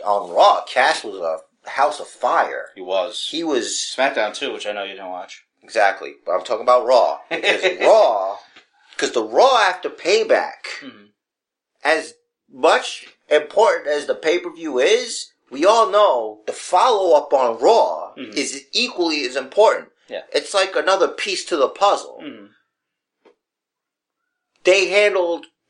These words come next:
Speaker 1: the aftermath quite well.
Speaker 2: Mm-hmm.
Speaker 1: And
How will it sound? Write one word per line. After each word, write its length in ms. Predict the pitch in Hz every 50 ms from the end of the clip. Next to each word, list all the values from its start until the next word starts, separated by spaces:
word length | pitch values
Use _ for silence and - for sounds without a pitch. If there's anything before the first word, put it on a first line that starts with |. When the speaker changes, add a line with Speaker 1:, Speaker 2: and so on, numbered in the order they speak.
| _
Speaker 1:
the 180 | - 127 - -
aftermath 760 | 147 160 170 185 180 - 139 131 127 123 120 117 113 - - _ _ _ _ _ _ - - -
quite 340 | - 147 143 147 156 107 90 95
well. 480 | 95 101 113 147 160 131 95 - - - _ _ _ 123
Speaker 2:
Mm-hmm. 180 | 120 107 101 92 _ _ _ _ -
Speaker 1:
And 500 | 127 127 127 123 123 120 120 117 113 110